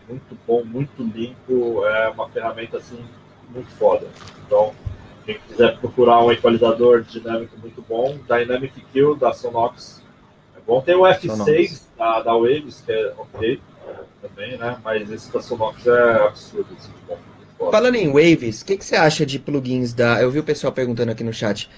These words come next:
Speaker 2: da Native Instruments, da Waves. Waves emula um monte de coisa. Seria,
Speaker 1: É.
Speaker 2: e todo mundo tem, né? O que você acha? Compressor da Waves, a gente tem quatro, tem vários. Tem o C quatro, C, C três, tem um monte.
Speaker 1: Muito,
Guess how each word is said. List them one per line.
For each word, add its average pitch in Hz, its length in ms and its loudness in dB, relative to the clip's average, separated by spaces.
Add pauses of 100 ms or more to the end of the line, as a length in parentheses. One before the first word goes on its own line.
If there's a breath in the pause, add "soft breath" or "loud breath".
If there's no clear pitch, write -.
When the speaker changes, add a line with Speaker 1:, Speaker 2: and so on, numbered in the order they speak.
(280 soft breath)
Speaker 2:
da 117 240 2
Native 139 420 0
Instruments, 143 880 -2
da 117 180 2
Waves. 135 800 4
Waves 175 380 2
emula 165 400 2
um - 20 0
monte 147 300 -6
de 123 120 -10
coisa. 135 520 0 (320 loud breath)
Seria, 226 320 6
Speaker 1:
É. - 80 0 (100)
Speaker 2:
e - 140 4
todo 226 260 6
mundo 226 220 2
tem, 131 320 4
né? 131 240 4
O - 20 -6
que - 360 -16
você - 80 -2
acha? 139 380 4 (320 loud breath)
Compressor 185 600 2
da 156 140 6
Waves, 143 500 4
a 127 80 -2
gente 160 180 -8
tem 202 160 -6
quatro, 135 360 -2
tem 165 140 -4
vários. 127 380 0
Tem 143 120 -6
o 135 40 -6
C 123 160 -6
quatro, 139 600 0
C, 113 320 -4
C - 240 -12
três, 139 500 0
tem 160 160 -6
um 160 60 -4
monte. 135 420 0
Speaker 1:
Muito, - 160 -10